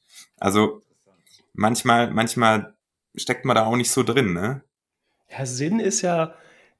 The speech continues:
Speaker 2: die, die Marke hat ja mittlerweile seine Hardcore-Fans, ne? Also für einige gibt's Sinn und nix anderes.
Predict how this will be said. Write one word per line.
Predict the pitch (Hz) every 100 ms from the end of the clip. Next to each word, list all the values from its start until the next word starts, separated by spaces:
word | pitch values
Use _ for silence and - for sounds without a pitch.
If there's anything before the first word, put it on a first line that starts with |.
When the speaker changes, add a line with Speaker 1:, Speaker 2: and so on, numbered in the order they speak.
| _ -
Speaker 2:
die, | 135 143 143 143 139
die | 127 135
Marke | 143 151 170
hat | 170 160
ja | 156
mittlerweile | 160 160 147 147 147
seine | 143 135 117
Hardcore-Fans, | 120 117 - 120 - - 107 107 -
ne? | 123 135 139
Also | - 127 123 123 120 123 123
für | - 139
einige | 131 143 147 135
gibt's | 131 135 -
Sinn | 123 127 147 160
und | 139
nix | 135 -
anderes. | 120 151 160 170 175 -